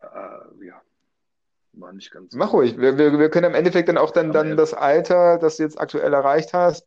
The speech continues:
Speaker 2: plus, äh, Sinn des Lebens und Douglas Adams Hommage können wir auch genau mit der Zahl gleich aufhören, die wir auch, äh, haben werden in anderthalb Minuten. <laughs> Also wenn du noch irgendwas abmoderieren willst, irgendjemandem Props geben willst, mach das jetzt, Schatz.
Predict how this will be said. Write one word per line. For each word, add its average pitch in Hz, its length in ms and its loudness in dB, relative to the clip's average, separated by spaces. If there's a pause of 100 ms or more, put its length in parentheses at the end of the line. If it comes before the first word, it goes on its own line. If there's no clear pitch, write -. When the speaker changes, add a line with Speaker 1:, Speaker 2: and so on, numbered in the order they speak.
(160)
Speaker 2:
plus, 165 400 0
äh, 143 360 4
Sinn 143 180 0
des 139 160 -2
Lebens 160 460 0 (500)
und 131 380 -4
Douglas 135 560 -2
Adams 151 440 -2
Hommage 143 520 -2 (100)
können 139 140 -2
wir 143 40 4
auch 143 60 0
genau 143 240 2
mit 139 160 -2
der 143 140 4
Zahl 151 240 -2
gleich 143 180 -2
aufhören, 170 560 0 (800)
die 131 80 -8
wir 131 160 2
auch, 127 180 -2
äh, 120 160 2
haben 139 300 -2
werden 156 260 0
in 123 160 -14
anderthalb 120 300 -6
Minuten. 156 500 -8
<laughs> - 60 -8 (1600)
Also 139 140 -2
wenn 180 80 2
du 185 60 2
noch 190 60 -2
irgendwas 202 300 0
abmoderieren 151 640 2
willst, 143 240 0
irgendjemandem 180 360 -2
Props 160 280 -6
geben 113 200 -4
willst, 131 240 -2
mach - 140 -6
das - 180 -8
jetzt, 104 180 -6
Schatz. - 160 -20